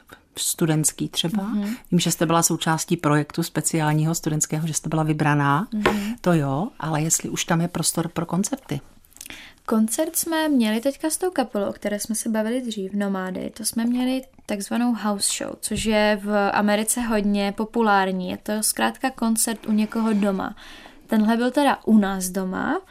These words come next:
Speaker 2: Ehm, no a takhle jsme si tam v obýváku udělali stage a odehráli jsme asi hodinový koncert.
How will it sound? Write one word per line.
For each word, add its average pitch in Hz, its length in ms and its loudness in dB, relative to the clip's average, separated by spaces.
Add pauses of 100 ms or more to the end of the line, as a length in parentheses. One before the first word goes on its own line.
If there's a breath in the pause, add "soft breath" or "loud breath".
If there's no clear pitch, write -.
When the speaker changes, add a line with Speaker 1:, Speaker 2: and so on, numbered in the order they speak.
(480 loud breath)
Speaker 2:
Ehm, 196 760 -2
no 208 220 2
a 196 140 -2
takhle 214 240 -2
jsme 220 200 0
si - 120 -2
tam 226 160 0
v - 40 -4
obýváku 214 560 0
udělali 214 560 0 (160)
stage - 800 0
a 202 240 0
odehráli 208 480 2
jsme 202 240 -2
asi 226 240 -2
hodinový 202 460 -2
koncert. - 560 0